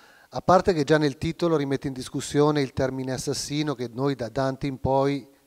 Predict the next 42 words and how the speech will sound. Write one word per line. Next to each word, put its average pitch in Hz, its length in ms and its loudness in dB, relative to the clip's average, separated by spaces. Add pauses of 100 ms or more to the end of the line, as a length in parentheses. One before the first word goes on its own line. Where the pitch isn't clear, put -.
(180)
trasformiamo 135 520 -4
in 131 120 -6
sicario, 117 560 -4
in 123 60 -12
realtà 147 420 2 (600)
ha 151 120 2
un, 151 200 0 (160)
una 147 180 -2
terminologia 156 560 2
molto 147 300 0
più 135 120 -4
complessa 135 640 -4
che 127 100 -6
ha 127 60 -2
a 120 40 -8
che 131 140 -6
fare 135 220 -4
con 135 100 -8
la 127 120 -4
fedeltà. 131 680 -4 (420)
In 175 120 -2
questo 202 220 4
caso 165 240 6
gli 147 100 0
assassini 151 560 0
qui 156 140 -2
che 135 140 -6
combattono 143 540 4
contro 135 280 2
i 135 60 -6
templari 143 640 2
in 123 100 -8
questa 139 440 2
lotta 139 520 6
secolare 135 720 0
che 131 120 -4
dalla 127 240 -2
terza 143 460 0
crociata 135 720 0
nel 123 360 -4
dodicesimo 131 580 -4
secolo 151 400 -4